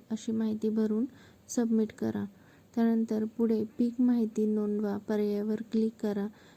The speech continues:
त्यामध्ये पुढील ऑप्शन दिसतील, जसं की खाते क्रमांक, गट क्रमांक, हंगाम, पिकाचा वर्ग, पिकाचे नाव किंवा झाडाचे नाव, क्षेत्र टाका, तसेच सिंचन पद्धती, लागवडीची तारीख ही सगळी माहिती त्यामध्ये टाका.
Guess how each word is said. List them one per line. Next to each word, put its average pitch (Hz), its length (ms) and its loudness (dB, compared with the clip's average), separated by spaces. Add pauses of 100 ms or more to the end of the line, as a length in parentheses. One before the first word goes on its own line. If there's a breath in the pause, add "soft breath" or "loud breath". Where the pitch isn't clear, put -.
(160 loud breath)
त्यामध्ये 226 420 4
पुढील 226 380 4
ऑप्शन 220 420 0
दिसतील, 214 420 0
जसं 220 260 2
की 214 200 -2 (100)
खाते 214 320 0
क्रमांक, 208 480 -4 (160)
गट 208 240 -2
क्रमांक, 202 480 -2
हंगाम, 208 580 -2
पिकाचा 208 500 -2
वर्ग, 202 300 -2 (600 loud breath)
पिकाचे 208 460 0
नाव 202 360 -2 (120)
किंवा 208 240 0
झाडाचे 208 500 0
नाव, 196 280 -2
क्षेत्र 208 540 -4
टाका, 202 340 -4 (460 loud breath)
तसेच 226 280 2
सिंचन 214 480 2
पद्धती, 202 560 0
लागवडीची 202 640 0
तारीख 202 260 -2 (180)
ही 226 80 2
सगळी 208 320 0
माहिती 202 420 0
त्यामध्ये 196 420 -2
टाका. 226 320 -4